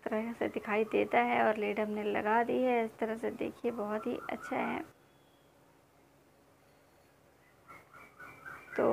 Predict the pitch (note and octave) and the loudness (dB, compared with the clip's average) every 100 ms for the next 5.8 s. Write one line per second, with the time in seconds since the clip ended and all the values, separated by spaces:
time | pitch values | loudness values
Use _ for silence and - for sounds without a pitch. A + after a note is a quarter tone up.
0 | - A3+ A3 A3+ B3+ A3 G#3 G#3+ G#3 A3+ | 4 0 0 0 2 6 10 10 10 4
1 | A3+ A3 G#3+ A3+ A3 G3 G3 - - G#3 | 4 2 2 2 4 2 -2 -6 -2 0
2 | G3 G#3 G#3 G3 - G#3 G#3+ G#3+ G#3+ G3 | 2 4 4 2 -4 -8 -2 -2 0 -2
3 | F#3+ G3+ F#3+ F#3+ G3 A3+ A3 G#3+ A3 G#3 | 0 0 0 -2 -2 4 6 6 4 4
4 | G#3 G3+ G#3+ G#3+ - - - - - - | 4 2 -2 -6 -10 -20 -20 -20 -20 -20
5 | - - - _ - - - | -20 -20 -20 _ -20 -12 -2